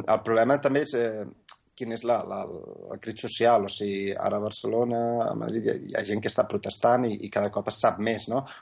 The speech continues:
Una altra cosa és que, que tipus de polítics s'escapin i aconsegueixin, i segueixin fent vida política, tot i, eh, els delictes, eh, que s'han fet en el passat.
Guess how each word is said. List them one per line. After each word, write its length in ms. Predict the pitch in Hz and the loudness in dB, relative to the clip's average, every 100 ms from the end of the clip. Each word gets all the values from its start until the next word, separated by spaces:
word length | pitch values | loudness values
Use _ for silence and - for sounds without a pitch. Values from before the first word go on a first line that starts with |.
| - | 0
Una 80 | 113 | 2
altra 140 | 117 | 4
cosa 220 | 135 127 113 | 2 0 -4
és 40 | |
que, 480 | 113 95 107 - 101 - | -2 -4 -8 -12 -14 -14
que 160 | - 117 117 | -4 -4 -4
tipus 300 | - 117 113 | -10 -2 2
de 80 | 110 110 107 | 4 4 0
polítics 440 | - 120 120 - 107 | 0 0 0 -4 -4
s'escapin 560 | - 123 127 131 120 | 0 4 4 2 0
i 80 | 117 | -2
aconsegueixin, 640 | - 107 110 110 - 110 104 - - - | -4 -6 -4 -4 -4 -6 -8 -14 -20 -8
i 80 | - | -2
segueixin 460 | 117 131 139 120 | 2 2 2 0
fent 300 | - 135 107 - _ _ _ | 2 2 2 -8 _ _ _
vida 200 | 127 127 113 | -4 -2 -2
política, 640 | 127 143 - 131 127 107 - - _ | -2 -2 -2 0 2 2 0 -18 _
tot 220 | - 117 113 | -4 -4 -4
i, 300 | 104 95 98 | -6 -4 -4
eh, 120 | 90 - - - | -4 -6 -4 -2
els 140 | 104 | 0
delictes, 440 | 110 110 - 107 98 | 0 -2 -4 -6 -2
eh, 460 | 104 101 101 98 95 | -2 -2 -4 -4 -6
que 100 | 92 104 | -6 -6
s'han 140 | 107 | -4
fet 100 | 110 | 0
en 120 | 110 | 2
el 40 | 104 | 2
passat. 340 | 110 135 135 | 2 2 2